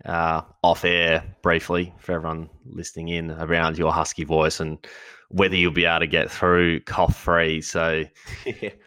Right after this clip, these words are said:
Speaker 1: you've done
Speaker 2: I got
Speaker 1: extremely well.
Speaker 2: I was extremely relieved. I got the negative covid test back yesterday. So,
Speaker 1: Brilliant.
Speaker 2: um, we're all good to go.
Speaker 1: Hey, um, also quick one. I hear you're gonna stay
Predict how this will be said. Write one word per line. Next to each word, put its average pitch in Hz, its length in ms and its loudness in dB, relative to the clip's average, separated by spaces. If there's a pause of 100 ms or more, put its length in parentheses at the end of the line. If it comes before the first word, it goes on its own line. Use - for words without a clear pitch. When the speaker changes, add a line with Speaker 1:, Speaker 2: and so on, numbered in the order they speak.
(120)
Speaker 1:
you've 87 140 -8
done 95 180 2
Speaker 2:
I 82 60 -4
got - 140 -6
Speaker 1:
extremely 90 320 2
well. 85 280 0 (680)
Speaker 2:
I 92 60 -12
was 92 140 -10
extremely 104 480 -6
relieved. 90 420 -8
I 87 60 -10
got 95 140 -10
the 90 140 -8
negative 87 500 -10
covid 87 340 -12
test - 320 -14
back 87 260 -8 (180)
yesterday. 87 580 -10 (560)
So, 80 440 -12 (800)
Speaker 1:
Brilliant. 78 340 -6
Speaker 2:
um, 78 300 -18
we're 90 200 -8
all 87 120 -4
good 82 200 -12
to - 80 -20
go. 80 240 -14 (840)
Speaker 1:
Hey, 110 280 4
um, 107 380 2
also 113 380 4
quick - 380 -6
one. 87 440 0
I 92 180 2
hear 104 340 0
you're 95 420 2
gonna 87 180 -6
stay 90 500 -4